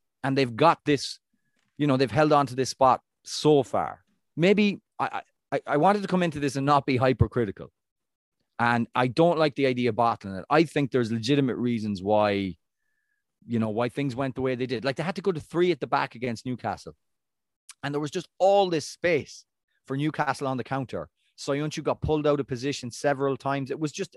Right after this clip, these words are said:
it was a mess. Now, hey, Brendan Rodgers, you're supposed to be tactical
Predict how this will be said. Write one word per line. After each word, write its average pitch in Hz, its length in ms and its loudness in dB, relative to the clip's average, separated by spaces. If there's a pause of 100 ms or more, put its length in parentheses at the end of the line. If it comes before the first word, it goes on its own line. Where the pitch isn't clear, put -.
it 147 100 -4
was 147 180 -4
a 147 40 -2
mess. 143 440 -4 (440)
Now, 110 220 -4
hey, 156 260 0 (480)
Brendan 147 260 2
Rodgers, 151 380 4
you're 123 80 -2
supposed 127 320 0
to - 40 -20
be 143 220 4
tactical 143 520 0